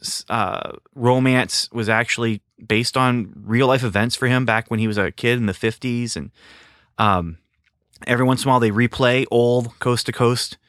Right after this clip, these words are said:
interviews. I actually caught one of those interviews. It was really exciting for me because, you know, I liked the book. I read the book when I was in high school, and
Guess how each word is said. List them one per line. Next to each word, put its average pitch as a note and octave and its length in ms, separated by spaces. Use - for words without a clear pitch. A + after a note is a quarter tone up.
interviews. A#2+ 580
I A2+ 80
actually A#2+ 180
caught - 320
one A2+ 120
of A2+ 60
those G#2 100
interviews. A2 340
It G#2+ 40
was G2 80
really G#2+ 140
exciting A2 360
for A2+ 120
me A2+ 140
because, G#2+ 440
you D3 120
know, C#3 220
I B2 80
liked B2 240
the C#3+ 60
book. F#3 380
I - 60
read C3 180
the E3 60
book E3 140
when F3 80
I E3+ 40
was E3 80
in D#3+ 60
high C#3+ 160
school, E3+ 380
and A2+ 680